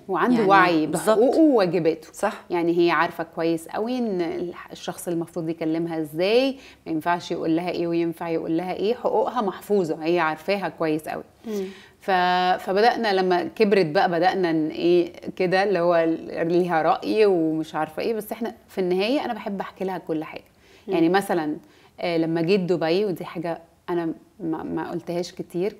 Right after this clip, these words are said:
Speaker 1: كنا مرينا أنا وهي بأزمات كتير قوي،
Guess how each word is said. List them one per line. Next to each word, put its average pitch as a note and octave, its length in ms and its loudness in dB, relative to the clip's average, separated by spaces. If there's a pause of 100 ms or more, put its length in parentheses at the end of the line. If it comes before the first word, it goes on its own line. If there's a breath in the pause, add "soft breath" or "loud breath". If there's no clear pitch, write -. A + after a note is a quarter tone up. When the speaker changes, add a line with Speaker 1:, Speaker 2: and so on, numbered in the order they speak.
Speaker 1:
كنا F3 220 0
مرينا F3 380 -2
أنا C#4+ 200 -2
وهي F#3 220 0
بأزمات E3 440 -4 (220)
كتير E3+ 540 -4
قوي، E3+ 320 -4